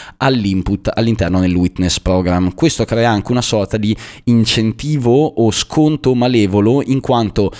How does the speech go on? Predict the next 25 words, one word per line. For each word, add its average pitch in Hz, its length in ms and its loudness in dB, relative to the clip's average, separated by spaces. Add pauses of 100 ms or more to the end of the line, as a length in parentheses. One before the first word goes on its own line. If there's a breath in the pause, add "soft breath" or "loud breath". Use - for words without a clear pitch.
(160 loud breath)
la 127 180 0
persona 110 580 0
che - 140 -8
va 101 100 -2
ad 87 120 -4
inserire 87 600 0
l'immagine 87 520 -2
sulla 95 200 -2
blockchain, 101 460 -2 (380 loud breath)
mettendola 98 560 0
nel 95 140 -2
witness 107 400 -2
program, 123 600 0
grazie 113 320 -2
a - 20 0
Segwit 92 380 -2
lo 117 120 2
va 113 100 0
a - 20 -4
fare 98 260 -4
anche 98 200 -4
in 120 60 -2
maniera 101 240 -2
scontata, 87 680 -4
quindi 98 300 -2